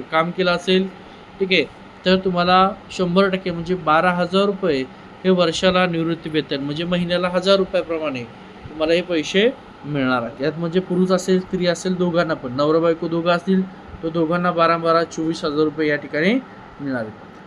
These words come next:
मंडळाकडे जमा होणाऱ्या कामगार उपकरणांच्या वेळोवेळी आढावा घेऊन सदर योजनेच्या अंतर्गत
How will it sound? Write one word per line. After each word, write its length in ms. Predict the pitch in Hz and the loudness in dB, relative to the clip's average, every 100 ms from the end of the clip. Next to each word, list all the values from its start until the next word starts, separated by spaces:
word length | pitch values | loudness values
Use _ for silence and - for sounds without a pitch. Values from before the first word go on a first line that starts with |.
| - | -6
मंडळाकडे 600 | 147 175 190 202 196 208 | -2 4 6 4 4 2
जमा 240 | 185 180 185 | 4 4 4
होणाऱ्या 480 | 180 175 180 180 | 2 0 2 2
कामगार 600 | 180 180 160 165 160 175 | 2 2 0 2 2 2
उपकरणांच्या 640 | 175 165 160 160 151 147 165 | 2 -6 -4 -2 -2 -2 -4
वेळोवेळी 540 | 147 147 165 175 175 | -2 0 0 0 -2
आढावा 380 | 113 139 147 156 | -2 0 2 2
घेऊन 320 | 151 170 143 | -2 -4 -6
सदर 400 | 123 156 156 180 | -6 -4 0 0
योजनेच्या 520 | 175 156 151 156 151 | 0 -4 -4 -8 -4
अंतर्गत 460 | 151 139 160 160 180 | -4 -2 -4 0 0